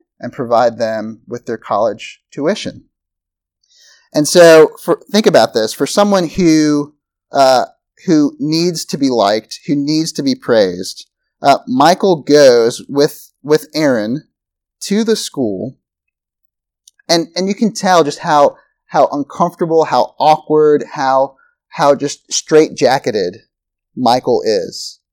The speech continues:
both by this promise and his inability to keep this promise. He needs to be liked, he needs to be praised, and so he can't tell a bunch of high school seniors, "Hey guys, actually, I can't pay for your college tuition."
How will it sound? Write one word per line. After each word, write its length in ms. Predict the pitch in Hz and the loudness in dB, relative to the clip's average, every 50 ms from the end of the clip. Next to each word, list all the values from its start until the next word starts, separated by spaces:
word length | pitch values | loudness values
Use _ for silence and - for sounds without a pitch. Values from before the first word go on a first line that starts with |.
| _ _ _ _ _ _ _ | _ _ _ _ _ _ _
both 180 | - 143 143 - | 2 2 2 4
by 120 | 151 143 | 2 0
this 180 | 131 123 123 - | 0 0 -4 -6
promise 500 | - - - 143 143 165 190 185 180 - | -8 -4 -2 0 0 0 0 -2 -4 -4
and 120 | 110 131 | -4 -4
his 180 | 147 120 - - | -4 -4 -4 -4
inability 480 | 135 139 127 117 131 127 127 127 127 | -4 -4 -4 -2 -2 -2 0 0 -2
to 100 | 110 113 | -4 -6
keep 240 | 113 - - 127 - | -8 -8 -8 -8 -6
this 140 | - 113 - | -8 -10 -12
promise. 460 | - - 123 98 98 95 92 98 - | -10 -10 -8 -8 -6 -8 -10 -10 -8
He 100 | - 147 | -6 -4
needs 220 | 143 156 180 190 - | -2 0 -2 -2 -2
to 80 | - 180 | -2 0
be 60 | 175 | 2
liked, 240 | 151 135 131 131 - | 4 4 4 4 2
he 80 | 151 | -2
needs 200 | 147 156 175 - | -2 -2 -2 -6
to 80 | - 190 | -8 -10
be 140 | 190 170 - | -8 -10 -6
praised, 400 | - - 143 127 117 117 - - | -4 0 2 2 2 0 -2 -6
and 120 | 127 127 | -10 -12
so 120 | - 147 | -10 -12
he 140 | 135 139 139 | -14 -14 -18
can't 420 | - _ - 185 180 202 - - - | -20 _ -14 -10 -10 -10 -10 -12 -10
tell 580 | - 180 175 156 110 104 101 95 113 - _ _ _ _ _ _ _ _ _ _ _ | -4 -2 0 2 2 2 0 -2 -4 -8 _ _ _ _ _ _ _ _ _ _ _
a 80 | - 127 | -10 -4
bunch 260 | 123 139 139 135 - | -2 -2 -2 0 -2
of 100 | 131 - | -4 -2
high 180 | - 147 139 135 | 2 2 2 2
school 240 | - - - 139 | 0 -2 -6 -6
seniors, 720 | 123 - - 131 120 117 107 104 101 95 95 92 - - _ _ _ _ _ _ _ _ _ _ _ _ _ _ _ _ | -6 -6 -6 -6 -6 -6 -6 -6 -6 -6 -8 -10 -14 -18 _ _ _ _ _ _ _ _ _ _ _ _ _ _ _ _
"Hey 140 | - 139 | -8 -6
guys, 300 | 123 127 120 117 117 - - - 123 | -4 -4 -4 -4 -6 -8 -14 -16 -14
actually, 520 | 139 143 139 - - 131 120 110 107 - _ _ _ _ _ _ _ _ _ _ _ _ _ | -12 -12 -12 -12 -12 -10 -10 -10 -12 -16 _ _ _ _ _ _ _ _ _ _ _ _ _
I 80 | - 127 | -18 -18
can't 320 | - - - 131 113 - | -18 -16 -16 -14 -14 -14
pay 180 | - - 123 107 | -14 -14 -14 -14
for 160 | - - 107 | -14 -14 -12
your 360 | 92 92 92 87 85 - _ _ _ _ _ _ _ | -12 -12 -12 -12 -14 -18 _ _ _ _ _ _ _
college 300 | - 123 98 95 95 - | -10 -8 -8 -8 -10 -14
tuition." 520 | - - 95 90 87 - - 82 - - | -16 -16 -14 -14 -16 -16 -20 -20 -20 -20